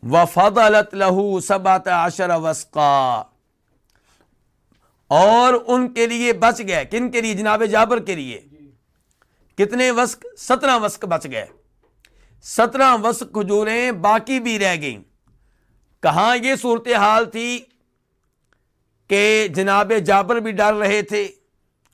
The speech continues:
Speaker 1: اور نبی علیہ الصلوۃ والسلام بھی جناب جابر کی شفاعت کر رہے تھے۔ یہودی سے کہہ رہے تھے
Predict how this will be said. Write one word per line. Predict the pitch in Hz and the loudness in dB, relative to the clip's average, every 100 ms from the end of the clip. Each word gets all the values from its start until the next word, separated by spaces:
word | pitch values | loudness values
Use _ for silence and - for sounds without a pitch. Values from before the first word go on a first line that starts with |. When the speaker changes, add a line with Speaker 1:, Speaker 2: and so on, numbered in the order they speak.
| _ | _
Speaker 1:
اور | 170 202 | 0 2
نبی | 202 208 247 226 | 2 -2 0 0
علیہ | 220 | 0
الصلوۃ | 220 233 | -2 -4
والسلام | 220 202 208 226 | -6 -2 -2 -2
بھی | 226 | -6
جناب | 208 214 214 208 | -4 -2 -2 -2
جابر | 208 208 214 | -2 -2 -8
کی | 214 | -8
شفاعت | 190 185 214 214 | -6 0 0 0
کر | 214 208 | -2 -2
رہے | 202 208 | 0 -2
تھے۔ | 202 208 190 _ _ _ _ _ _ | -2 -4 -4 _ _ _ _ _ _
یہودی | 156 190 196 185 226 | -2 0 0 0 -4
سے | 214 | -4
کہہ | 214 214 | 2 2
رہے | 220 208 208 | 4 2 0
تھے | 208 220 | 0 -4